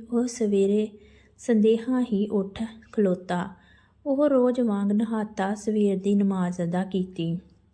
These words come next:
ਚਾਹ ਦਾ ਕੱਪ ਪੀਤਾ ਤੇ ਦਸ ਵੱਜਣ ਦਾ ਇੰਤਜ਼ਾਰ ਕਰਨ ਲੱਗਾ। ਦੁਕਾਨ ਖੋਲ੍ਹਦਿਆਂ ਹੀ ਉਹ ਬਾਜ਼ਾਰ ਨੂੰ ਤੁਰ ਪਿਆ।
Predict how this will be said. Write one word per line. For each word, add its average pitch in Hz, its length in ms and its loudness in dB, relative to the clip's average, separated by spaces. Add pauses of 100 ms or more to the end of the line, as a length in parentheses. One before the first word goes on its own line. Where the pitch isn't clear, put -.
(520)
ਚਾਹ 220 260 -2
ਦਾ 262 140 -2
ਕੱਪ 220 320 -2
ਪੀਤਾ 202 460 -4
ਤੇ 233 180 0
ਦਸ 214 340 -2
ਵੱਜਣ 190 360 0
ਦਾ 190 100 -2
ਇੰਤਜ਼ਾਰ 185 580 -2
ਕਰਨ 180 360 -4
ਲੱਗਾ। 180 340 -6 (460)
ਦੁਕਾਨ 240 480 0
ਖੋਲ੍ਹਦਿਆਂ 233 580 -2
ਹੀ 226 200 -2
ਉਹ 220 200 -2
ਬਾਜ਼ਾਰ 208 420 -2
ਨੂੰ 190 160 0
ਤੁਰ 190 220 -4
ਪਿਆ। 180 380 -6